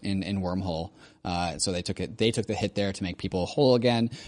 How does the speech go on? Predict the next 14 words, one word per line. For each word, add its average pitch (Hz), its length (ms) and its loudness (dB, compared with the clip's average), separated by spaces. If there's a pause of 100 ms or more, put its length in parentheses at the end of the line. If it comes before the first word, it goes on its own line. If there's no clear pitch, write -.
Hundred 165 340 8
twenty 143 300 6
thousand 127 440 4
Ether, 113 520 2
uh, 107 240 0
was 98 120 0
stolen 92 440 0
in 104 120 -2
February 95 360 0
twenty 92 160 -4
twenty-two 87 400 -4
during 82 160 -6
the 76 80 -8
hack. - 220 -8